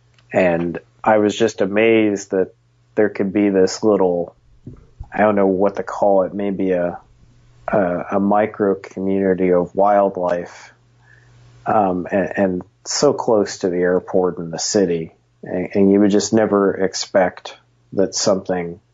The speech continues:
that beautiful with so many different species of wildlife would be, uh, that close to civilization, but,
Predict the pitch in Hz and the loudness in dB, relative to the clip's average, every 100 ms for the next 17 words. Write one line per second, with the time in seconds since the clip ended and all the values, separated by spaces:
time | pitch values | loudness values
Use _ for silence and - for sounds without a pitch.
0 | _ - 110 95 92 - _ _ _ _ | _ -2 2 4 2 -2 _ _ _ _
1 | _ _ _ _ _ - 101 107 107 101 | _ _ _ _ _ -6 2 4 4 2
2 | - 92 92 90 90 87 - - - 127 | 0 2 2 2 -2 -4 -10 -10 -2 0
3 | 113 104 95 90 - - 107 - 92 - | 2 0 0 -4 -6 0 0 0 -6 -6
4 | 101 95 - 92 85 85 87 92 95 87 | -2 -2 -2 -4 -4 -2 2 4 4 2
5 | 90 87 82 - - _ _ _ - _ | 0 0 -2 -10 -20 _ _ _ -20 _
6 | _ _ _ - 98 87 95 90 90 90 | _ _ _ 0 0 2 0 2 0 -4
7 | - _ _ _ - - - 98 87 90 | -10 _ _ _ -12 -4 0 2 2 2
8 | 90 - 107 98 92 - 87 104 95 87 | 0 0 0 2 0 -4 -4 -2 -2 -2
9 | 85 85 87 90 - 85 85 90 | -4 -2 0 0 -2 -4 -2 -4